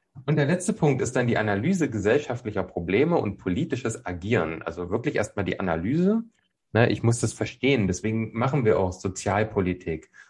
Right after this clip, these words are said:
und auch, äh, Management und Bildungspolitik und Soziologie und Psychologie. Denn ich muss das alles irgendwo verstehen. Und die gesellschaftlichen Probleme, die muss ich auch verstehen. Und da brauche ich Politik und Soziologie für.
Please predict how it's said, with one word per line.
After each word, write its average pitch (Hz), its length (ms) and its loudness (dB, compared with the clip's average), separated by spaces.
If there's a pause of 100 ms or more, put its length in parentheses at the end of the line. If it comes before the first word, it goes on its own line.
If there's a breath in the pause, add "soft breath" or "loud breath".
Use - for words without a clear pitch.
(120)
und 95 200 -4
auch, 95 320 0 (360 soft breath)
äh, 101 120 0
Management 101 680 2
und 101 240 2
Bildungspolitik 107 880 0
und 92 140 -2
Soziologie 101 680 2
und 95 180 -4
Psychologie. 87 720 0
Denn 127 340 0 (400 soft breath)
ich - 140 -8
muss 127 200 0
das 113 140 -4
alles 127 300 0
irgendwo 127 300 2
verstehen. 107 560 0
Und 85 160 -6
die 82 60 -6
gesellschaftlichen 98 680 0
Probleme, 101 500 0
die 120 80 0
muss 101 200 0
ich - 120 -8
auch 92 120 -2
verstehen. 82 500 -10
Und 85 80 -6
da 90 80 0
brauche 95 280 0
ich 95 120 -10
Politik 104 440 0
und 101 120 -2
Soziologie 95 640 2
für. 76 320 -8